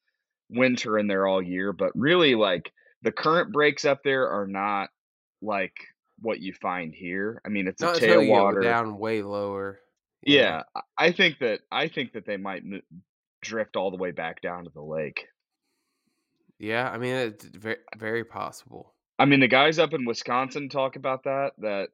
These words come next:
Speaker 1: they'll be going on the rivers and just, like, one day they're just gone. You know, they're, they're just not in the river
Speaker 2: I
Speaker 1: anymore.
Speaker 2: know
Speaker 1: They'll
Speaker 2: Regis talks about that quite a bit.
Speaker 1: Yeah.
Speaker 2: Um,
Speaker 1: So,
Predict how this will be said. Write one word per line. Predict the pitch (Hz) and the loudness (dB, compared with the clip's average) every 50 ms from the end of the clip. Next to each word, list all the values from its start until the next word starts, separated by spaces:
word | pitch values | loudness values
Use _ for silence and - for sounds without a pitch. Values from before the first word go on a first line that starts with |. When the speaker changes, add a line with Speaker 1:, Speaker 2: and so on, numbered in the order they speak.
| - 95 | -8 -6
Speaker 1:
they'll | 120 113 | -6 -4
be | 107 123 110 | -2 -4 -2
going | 113 113 113 113 | 0 -2 0 0
on | 117 113 | -2 -4
the | 110 101 | -4 -4
rivers | 101 110 110 113 117 113 98 | -4 -4 -4 -4 -6 -8 -8
and | 101 98 87 | -10 -10 -8
just, | 98 98 - - | -8 -8 -4 -2
like, | 101 92 90 90 - _ _ | 0 0 0 -2 -6 _ _
one | 98 98 98 98 | 0 0 0 2
day | 95 95 95 | 0 0 0
they're | 90 90 87 | 0 -4 -10
just | _ - 80 - - | _ -12 -12 -12 -12
gone. | _ 82 80 82 78 78 71 71 73 _ _ _ _ _ _ _ | _ -10 -10 -10 -10 -10 -12 -14 _ _ _ _ _ _ _ _
You | - 90 | -6 -2
know, | 87 85 80 82 | 0 0 0 2
they're, | 80 90 87 90 73 | 2 2 2 2 2
they're | 82 110 101 | 0 -2 -2
just | 82 92 87 - - | -2 -2 -4 -2 2
not | 92 92 92 - | 2 2 2 2
in | - | 0
the | - 85 | -2 -2
river | 85 85 85 82 85 82 82 | 0 -2 -2 0 -2 -2 -2
Speaker 2:
I | |
Speaker 1:
anymore. | 82 80 82 82 - 127 | -2 -4 -4 -4 -2 0
Speaker 2:
know | 139 156 165 170 147 | 2 2 2 4 4
Speaker 1:
They'll | - | 2
Speaker 2:
Regis | - 101 107 113 120 131 143 139 135 113 104 - - | 0 0 -4 -2 0 0 0 0 -2 -4 -4 -8 -10
talks | - 117 98 95 - - | -6 -6 -6 -6 -6 -10
about | 101 101 98 98 | -10 -10 -10 -8
that | - 101 - - | -10 -10 -10 -10
quite | - - 104 98 | -10 -10 -8 -8
a | 95 90 | -8 -10
bit. | 85 95 98 95 95 - _ - _ _ _ _ _ _ _ _ _ | -10 -10 -8 -8 -8 -10 _ -18 _ _ _ _ _ _ _ _ _
Speaker 1:
Yeah. | - - 92 78 67 67 92 | -2 0 2 2 2 0 -2
Speaker 2:
Um, | 95 92 98 | -6 -10 -8
Speaker 1:
So, | - - 131 117 113 113 107 | 4 4 6 8 8 6 4